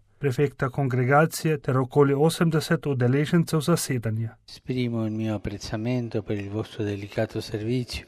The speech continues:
Speaker 1: Cenim vaše plemenito služenje, usklajeno s posebno vezjo vašega dikasterija, službo Petrovega naslednika, ki je poklican potrditi brate v veri in cerkev v enosti.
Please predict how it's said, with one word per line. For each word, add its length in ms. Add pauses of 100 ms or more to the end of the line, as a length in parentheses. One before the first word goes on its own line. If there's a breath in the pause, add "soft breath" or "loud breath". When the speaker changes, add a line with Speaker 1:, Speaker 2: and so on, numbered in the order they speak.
(120)
Speaker 1:
Cenim 320
vaše 340
plemenito 540
služenje, 680
usklajeno 640
s 100
posebno 460
vezjo 380
vašega 440
dikasterija, 800 (120)
službo 460
Petrovega 580
naslednika, 800
ki 120
je 80
poklican 520
potrditi 520
brate 380
v 160
veri 360
in 200
cerkev 520
v 140
enosti. 560